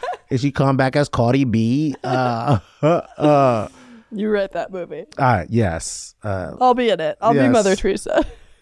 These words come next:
Speaker 1: Uh, okay. <laughs> You
Speaker 2: And
Speaker 1: could
Speaker 2: I'll
Speaker 1: be.
Speaker 2: just put that cinnamon roll on my face. <laughs>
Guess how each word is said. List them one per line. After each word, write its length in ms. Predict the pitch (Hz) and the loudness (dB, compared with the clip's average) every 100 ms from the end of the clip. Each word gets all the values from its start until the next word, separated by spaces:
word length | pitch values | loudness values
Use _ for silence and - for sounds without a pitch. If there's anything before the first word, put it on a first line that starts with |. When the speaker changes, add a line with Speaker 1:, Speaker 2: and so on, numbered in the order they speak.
| _ - | _ -4
Speaker 1:
Uh, 320 | 113 110 - - | -2 -2 -6 -8
okay. 300 | 135 139 117 - _ | -2 2 0 -2 _
<laughs> 180 | 170 - | 0 4
You 220 | 170 226 | 4 4
Speaker 2:
And 80 | 160 | 2
Speaker 1:
could 240 | 156 277 | 4 6
Speaker 2:
I'll 140 | - - | 6 6
Speaker 1:
be. 60 | |
Speaker 2:
just 240 | 254 381 - | 4 2 2
put 160 | 370 | 2
that 240 | 294 240 269 | 4 2 0
cinnamon 460 | 302 302 262 247 214 | 0 2 4 4 6
roll 260 | 202 185 | 6 6
on 140 | 190 202 | 4 4
my 140 | 254 | 2
face. 680 | - 381 - 359 466 - | 4 2 2 -2 -2 -2
<laughs> 60 | - | -2